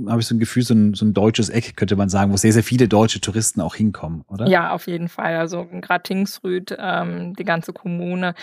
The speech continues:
Speaker 2: Wir haben eine sehr hohe Dichte an Campingplätzen und, äh,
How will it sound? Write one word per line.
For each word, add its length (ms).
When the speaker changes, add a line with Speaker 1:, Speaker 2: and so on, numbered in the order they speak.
Speaker 2:
Wir 140
haben 240
eine 240
sehr 320
hohe 640
Dichte 380
an 140
Campingplätzen 1160
und, 440
äh, 240